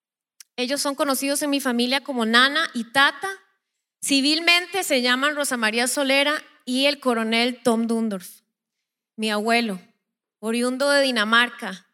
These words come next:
hablaba siete idiomas, físico y matemático, fundador de la compañía Numar en Costa Rica. Ayudó al gobierno en un montón de cosas. Pero a sus setenta y cuatro años sabía que su vida no valía nada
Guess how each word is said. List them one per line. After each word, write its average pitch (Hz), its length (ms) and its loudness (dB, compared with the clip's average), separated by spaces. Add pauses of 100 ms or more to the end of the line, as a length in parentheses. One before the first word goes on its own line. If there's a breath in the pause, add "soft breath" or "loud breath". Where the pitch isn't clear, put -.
(140)
hablaba 214 360 0
siete 254 460 -4
idiomas, 240 680 -4
físico 254 440 -6
y 277 40 -4
matemático, 220 840 -6 (320)
fundador 240 540 0
de 294 80 0
la 294 140 2
compañía 240 500 -2
Numar 240 400 0
en 240 80 -6
Costa 233 340 -6
Rica. 196 380 -14 (360)
Ayudó 233 280 2
al 240 100 2
gobierno 277 320 0
en 277 60 -4
un 269 100 -4
montón 269 300 -6
de 254 100 -6
cosas. 226 540 -10 (1200)
Pero 233 180 -2
a 226 40 -4
sus 233 180 -6
setenta 233 480 -6
y 220 60 -4
cuatro 302 520 0
años 302 880 0
sabía 254 580 0 (300)
que 226 120 -4
su 220 180 -4
vida 220 200 -6
no 208 200 -4
valía 208 340 -4
nada 185 440 -8